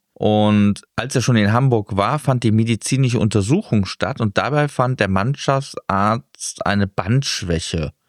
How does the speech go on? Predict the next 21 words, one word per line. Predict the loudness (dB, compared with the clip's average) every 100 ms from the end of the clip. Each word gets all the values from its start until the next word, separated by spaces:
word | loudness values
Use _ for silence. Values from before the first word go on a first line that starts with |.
| _ _ _ _
im | 0 0
rechten | 0 -6 -4 -4
Knie | 0 0 2
vom | 0 -2 0
Uli | 0 0 2
Hoeneß. | 2 2 2 -2 -6 -10
Und | -2 0 2 2 2 0 -2 0
um | 2
sicherzugehen, | 2 0 0 0 2 2 4 2 2
wie | -2
schwerwiegend | 2 2 2 0 0
das | 0
ist, | 0 -2 0
sollte | 0 0 -2
sich | -4 0
der | 0
Uli | 2 2
Hoeneß | 2 0 -2
einer | -2 -2 0
Arthroskopie | -2 -2 -6 -2 -4 -2 0 2
unterziehen. | 2 0 -4 -6 -8 -8 -12